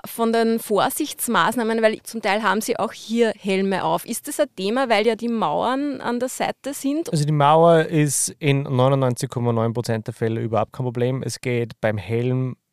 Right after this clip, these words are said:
Speaker 2: wirklich nur um das eigene Surfboard. Ja. Und das ist im Meer genau dasselbe Thema.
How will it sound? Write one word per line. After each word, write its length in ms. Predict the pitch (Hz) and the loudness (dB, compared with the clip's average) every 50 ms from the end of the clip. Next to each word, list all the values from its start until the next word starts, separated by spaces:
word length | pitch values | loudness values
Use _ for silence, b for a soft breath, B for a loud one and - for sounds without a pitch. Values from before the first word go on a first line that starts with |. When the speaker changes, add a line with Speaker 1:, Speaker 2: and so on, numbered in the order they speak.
| _ _ | _ _
Speaker 2:
wirklich 480 | 123 120 120 135 143 135 - 143 127 113 | -10 -2 0 0 0 0 -2 -4 -2 0
nur 240 | 127 127 127 131 | 0 0 0 0
um 100 | 127 123 | 0 -2
das 100 | 117 101 | -4 -6
eigene 360 | 107 98 95 101 98 98 98 101 | -4 -4 -4 -4 -4 -6 -8 -8
Surfboard. 540 | - - - - - - - - - - - _ _ _ - | -10 -10 -10 -12 -12 -10 -10 -10 -10 -12 -16 _ _ _ -4
Ja. 160 | 98 98 - - _ B B B B B B B B | -4 -4 -4 -6 _ B B B B B B B B
Und 240 | - 120 107 - | -6 -6 -4 -2
das 180 | 123 113 - - | -2 -2 -2 -2
ist 180 | 123 110 - - | -2 -2 -2 -2
im 200 | 117 113 110 104 | 0 0 0 0
Meer 240 | 107 110 107 107 | 2 2 2 2
genau 260 | 101 113 101 98 92 95 | 0 0 0 0 0 -2
dasselbe 380 | 98 - - - - - - | -4 -8 -10 -10 -12 -12 -12
Thema. 260 | - - - - 117 | -14 -14 -12 -12 -14